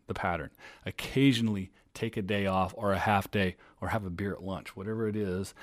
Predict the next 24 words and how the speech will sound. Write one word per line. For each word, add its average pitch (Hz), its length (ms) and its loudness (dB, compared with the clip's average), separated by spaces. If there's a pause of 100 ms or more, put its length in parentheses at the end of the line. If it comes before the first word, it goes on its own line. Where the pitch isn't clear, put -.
(160)
that 98 160 4
is 92 140 2
different 95 420 6
than 101 120 6
your 90 160 4
norm, 107 600 10 (500)
to 156 560 8
just 127 240 6
reset 120 400 6
yourself. 92 440 -2 (340)
Heck, - 360 2
take 131 220 0
five 117 360 6
minutes 143 300 4
at 147 120 -2
your 156 100 0
desk 98 380 2 (680)
and 98 80 -8
close 98 260 2
your 95 120 0
eyes 85 360 -2 (460)
and 98 220 0
deep 104 340 2 (220)
breath - 480 -2